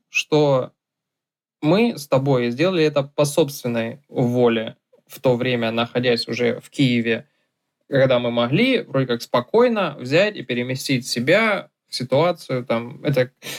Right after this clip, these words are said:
было достаточно сильно отгорожено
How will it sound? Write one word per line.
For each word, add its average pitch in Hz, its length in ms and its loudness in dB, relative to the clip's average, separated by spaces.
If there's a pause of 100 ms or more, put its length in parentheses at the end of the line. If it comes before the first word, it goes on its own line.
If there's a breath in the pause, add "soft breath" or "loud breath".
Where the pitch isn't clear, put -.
(400 loud breath)
было 143 240 4
достаточно 131 800 0
сильно 143 340 2
отгорожено 214 880 2